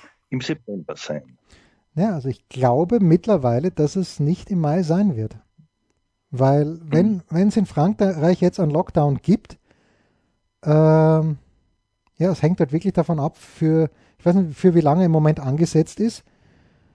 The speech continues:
Speaker 2: aber
Speaker 1: Also ich, ich, ich hab, ich hab eine, eine, eine gute Bekannte, und, äh, also die Tochter der Brieffreundin meiner, meiner Mama, und, äh, und die,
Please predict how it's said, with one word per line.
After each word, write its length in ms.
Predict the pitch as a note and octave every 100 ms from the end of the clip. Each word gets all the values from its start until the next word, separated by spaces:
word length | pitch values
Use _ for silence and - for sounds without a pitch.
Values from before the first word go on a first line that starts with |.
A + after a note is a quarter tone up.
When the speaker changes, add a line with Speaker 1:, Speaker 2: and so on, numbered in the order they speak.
| _ _ -
Speaker 2:
aber 800 | C#3+ D3 D#3 D#3+ D#3 D3+ D3
Speaker 1:
Also 160 | A#2+ A#2+
ich, 140 | D3 - _
ich, 140 | C3+ C3 -
ich 200 | C#3 -
hab, 160 | B2+ -
ich 140 | -
hab 120 | C#3 D3
eine, 200 | D3 C#3
eine, 220 | C3 C3
eine 140 | A#2 A#2
gute 320 | D#3 - B2+
Bekannte, 760 | - - - G2 - C#3 D#3 - _ _ _ _ _
und, 240 | - A#2+ B2
äh, 180 | B2
also 220 | B2 G2 G#2
die 160 | G#2+
Tochter 400 | - A#2+ - A#2+
der 180 | G2 G#2 - - -
Brieffreundin 720 | G#2+ A#2 A2 G#2+ G#2 G2 G2
meiner, 340 | F#2+ F2+ F2+ -
meiner 240 | F2+ F2+ E2+
Mama, 540 | E2 D2+ E2 C#3+ - _ - - _
und, 320 | - G#2+ G2+
äh, 240 | - F#2+ -
und 300 | G2 G2 - _ _ -
die, 300 | A#2+ B2 B2